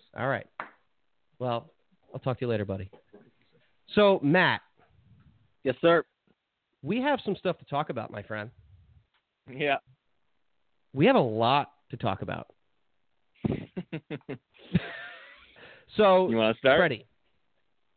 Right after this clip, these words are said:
Speaker 1: Yeah, I'll start. So, Freddie, today I went out. I think I told you earlier. Uh, Marlon, Matt, and I, we, uh, we were filming a vlog, and Matt took me to,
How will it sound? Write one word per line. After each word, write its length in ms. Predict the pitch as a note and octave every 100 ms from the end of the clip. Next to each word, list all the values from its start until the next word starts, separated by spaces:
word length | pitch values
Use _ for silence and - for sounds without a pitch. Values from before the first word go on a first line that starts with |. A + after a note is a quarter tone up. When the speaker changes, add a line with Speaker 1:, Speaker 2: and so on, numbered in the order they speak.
| _
Speaker 1:
Yeah, 140 | F3 D3+
I'll 160 | F#3 F#3
start. 240 | B2+ G2 _ _ _ _ _ _ _ _ _ _ _
So, 140 | - C#3+
Freddie, 320 | - D#3 A#2+ A#2 _ _ _ _ _ _ _ _ _ _ _ _ _ -
today 380 | G3+ C#3+ D3+ - _ _
I 60 | -
went 180 | C#3+ C#3
out. 220 | B2+ G3
I 40 | -
think 120 | C#3
I 40 | C3
told 180 | C#3 D3
you 60 |
earlier. 360 | B2 G#2 G#2 F2 _ _ _ _ _ -
Uh, 300 | B2 A2 G#2+
Marlon, 360 | B2+ C3 D3
Matt, 280 | C#3+ C3 D#3 - _
and 140 | - B2
I, 320 | A2+ B2 C3+ - -
we, 260 | A#2+ A#2+
uh, 300 | A#2 G#2+ G#2
we 140 | G2+ A2+
were 80 | G#2+
filming 180 | C#3+ C3
a 60 | D3+
vlog, 320 | A#2+ G#2+ - _ _ - _ -
and 400 | C3 B2 A2+ A2
Matt 240 | A#2 B2 -
took 160 | D3+ C#3+
me 260 | C3+ C3+ -
to, 460 | C#3 C3 B2 B2+